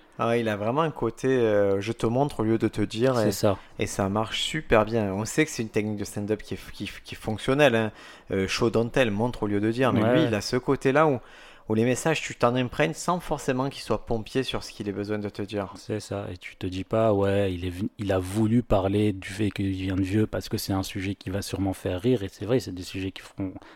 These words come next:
Speaker 2: qui font souvent rire. Lui, il a... il... tu te dis, enfin, vraiment, ce que je me suis dit en regardant le spectacle, c'est qu'il a pensé au truc des céréales et tout.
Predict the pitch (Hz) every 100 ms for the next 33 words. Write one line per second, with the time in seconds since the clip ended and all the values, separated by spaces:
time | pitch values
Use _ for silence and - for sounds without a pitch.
0 | - - - - - 101 - 95 95 98
1 | 131 143 - - - - - 104 113 147
2 | 123 101 - - - - 175 123 - -
3 | 110 123 110 135 135 - 107 101 123 139
4 | 117 107 107 113 104 95 - - - 151
5 | - 101 - 107 113 - 123 - 123 -
6 | 98 95 - 95 101 92 95 147